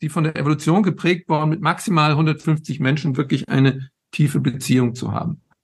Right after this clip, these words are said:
Und diese Fraktalisierung von Gesellschaft, die wir haben, für die brauchen wir eben neue Regeln, neue Gesetzmäßigkeiten, neue Formen von Demokratie. Und, äh, das ist eigentlich eine ganz spannende Herausforderung.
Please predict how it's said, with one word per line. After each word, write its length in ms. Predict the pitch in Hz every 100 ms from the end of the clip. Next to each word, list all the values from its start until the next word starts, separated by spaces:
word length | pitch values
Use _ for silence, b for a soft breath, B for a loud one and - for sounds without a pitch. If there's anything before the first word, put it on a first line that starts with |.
| _ B B B
Und 240 | - 131 131
diese 180 | 196 196
Fraktalisierung 760 | 165 - 170 147 143 247 196
von 160 | - 147
Gesellschaft, 540 | 139 127 127 135 -
die 100 | 139
wir 100 | 131
haben, 220 | 120 127 156
für 140 | 131
die 140 | 151
brauchen 380 | 180 123 151 190
wir 120 | 180
eben 180 | 156 156
neue 300 | 127 147 160
Regeln, 340 | 123 120 185 175
neue 220 | 143 160
Gesetzmäßigkeiten, 920 | 135 135 - 151 156 - 165 - 160
neue 240 | 147 165
Formen 300 | 170 151 156
von 200 | 156 156
Demokratie. 600 | 147 143 139 147 - - - b b b b b -
Und, 320 | 139 135 135
äh, 200 | - -
das 220 | 151 165
ist 200 | 226 -
eigentlich 280 | 165 180 170
eine 80 | 160
ganz 160 | 156
spannende 360 | - 143 160 156
Herausforderung. 960 | 139 127 220 - 131 123 123 139 -